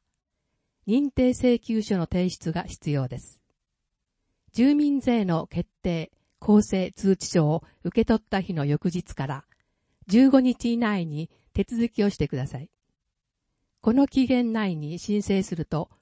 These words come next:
六月分から手当が支給されます。期限を過ぎてから申請した場合は、申請月の翌月分から支給されます。申請窓口、子育て支援課、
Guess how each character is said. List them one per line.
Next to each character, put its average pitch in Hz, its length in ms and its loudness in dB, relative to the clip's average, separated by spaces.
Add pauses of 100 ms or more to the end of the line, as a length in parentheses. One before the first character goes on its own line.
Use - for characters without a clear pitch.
(300)
六 214 240 4
月 269 280 0
分 226 220 0
か 151 140 -6
ら 151 120 -4
手 196 220 0
当 190 100 -4
が 180 120 -2
支 - 120 -14
給 180 180 0
さ 165 120 -6
れ 147 100 -4
ま 135 120 -8
す。 - 260 -18 (1040)
期 269 160 2
限 262 300 2
を 202 40 4
過 220 120 -2
ぎ 220 120 0
て 202 120 -2
か 156 140 -4
ら 156 120 -2
申 208 260 -4
請 190 240 -2
し - 60 -8
た 175 120 -4
場 165 180 -4
合 160 80 -4
は、 135 260 -8 (560)
申 262 240 0
請 254 240 2
月 214 260 -4
の 156 260 -2
翌 196 260 0
月 233 260 0
分 202 180 0
か 170 120 -4
ら 151 100 -2
支 - 100 -12
給 143 180 -4
さ 143 140 -6
れ 143 80 -6
ま 131 140 -12
す。 - 240 -20 (1300)
申 262 300 0
請 247 300 0
窓 185 280 -2
口、 - 340 -10 (800)
子 185 120 -2
育 254 320 2
て 196 240 -6
支 - 180 -6
援 160 180 -4
課、 - 260 -12